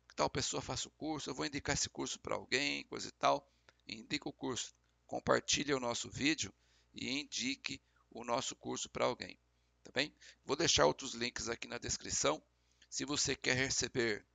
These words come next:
dicas e aulas gratuitas, se você quer receber dicas e aulas gratuitas,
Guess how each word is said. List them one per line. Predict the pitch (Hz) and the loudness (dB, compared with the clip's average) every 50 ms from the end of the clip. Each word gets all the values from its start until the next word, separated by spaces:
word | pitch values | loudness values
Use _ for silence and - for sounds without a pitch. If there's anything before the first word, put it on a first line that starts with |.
| _ - | _ -6
dicas | - 104 113 135 147 147 135 - - - 104 104 104 104 107 | -4 0 0 2 2 2 0 0 -2 -6 -6 -4 -4 -4 -2
e | 107 98 | 2 4
aulas | 104 117 123 120 127 135 - | 4 6 6 4 4 2 0
gratuitas, | - - 120 131 135 135 - - - 123 131 151 160 - _ - - 117 107 110 - - - - _ _ _ _ - - - - _ _ _ _ _ _ _ | 0 2 4 4 4 2 2 -4 -4 -2 0 0 -2 -4 _ -2 0 0 2 0 -2 -4 -4 -6 _ _ _ _ -12 -12 -12 -12 _ _ _ _ _ _ _
se | - - | -10 -8
você | - - - - 139 | -6 -4 -2 -2 -2
quer | - 185 - | -2 -2 -4
receber | 127 - - 110 - - 104 | -4 -4 -6 -6 -6 -6 -6
dicas | - 113 135 151 143 - 123 120 104 | -6 -4 -6 -4 -4 -2 -4 -2 -2
e | 107 110 | 0 2
aulas | 110 110 107 107 107 101 | 2 2 2 0 -4 -4
gratuitas, | 104 117 113 - _ - 110 131 151 160 - 196 190 - - | -4 -4 -4 -4 _ -4 -2 0 0 0 0 -2 -4 -4 -4